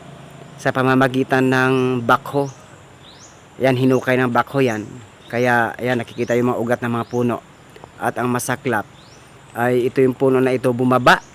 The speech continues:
Nagkaroon talaga ng, ah, soil erosion dahil nga doon sa nabanggit ko kanina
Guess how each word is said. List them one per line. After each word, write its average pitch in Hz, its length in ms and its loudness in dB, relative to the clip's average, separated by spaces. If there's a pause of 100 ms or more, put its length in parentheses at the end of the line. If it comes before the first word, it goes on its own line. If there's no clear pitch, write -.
(840)
Nagkaroon 127 480 0
talaga 127 320 0
ng, 117 480 -2 (800)
ah, 123 320 2
soil 131 640 2
erosion 127 800 2 (320)
dahil 120 400 0
nga 123 240 -4
doon 127 240 0
sa 131 80 -2
nabanggit 117 320 -2
ko 123 160 -6
kanina 131 480 0